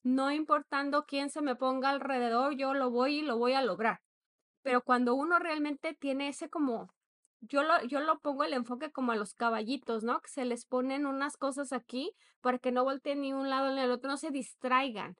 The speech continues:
Entonces, a veces necesitamos esa parte para no distraernos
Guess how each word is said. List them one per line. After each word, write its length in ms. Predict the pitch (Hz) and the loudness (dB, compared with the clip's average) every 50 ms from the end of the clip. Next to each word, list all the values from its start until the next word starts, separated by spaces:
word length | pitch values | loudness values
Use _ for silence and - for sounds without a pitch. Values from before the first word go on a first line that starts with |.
| _ _ _ _ _ _ | _ _ _ _ _ _
Entonces, 280 | - 247 262 311 294 | -12 -8 -6 -2 0
a 100 | 330 302 | 0 0
veces 280 | 269 294 302 - 370 349 | 0 0 -2 -4 -2 0
necesitamos 920 | 359 339 294 - 262 247 - 254 233 - _ 262 269 277 302 302 311 302 - | 0 -2 0 -4 -6 -4 -4 -6 -8 -4 _ 0 0 0 0 -2 -2 -2 -2
esa 280 | 285 285 - 302 294 | -6 -4 -2 -4 -6
parte 420 | 277 - 262 262 269 262 - 302 262 | -4 -2 -2 -2 -2 0 -4 -6 -4
para 220 | - 269 240 233 | -2 -2 -2 0
no 140 | 233 240 262 | 0 0 -2
distraernos 920 | 285 302 302 294 - 277 254 247 240 254 254 247 262 277 320 392 - - | -2 -4 -6 -8 -8 -4 -2 0 0 0 -2 -2 -4 -4 -6 -6 -8 -10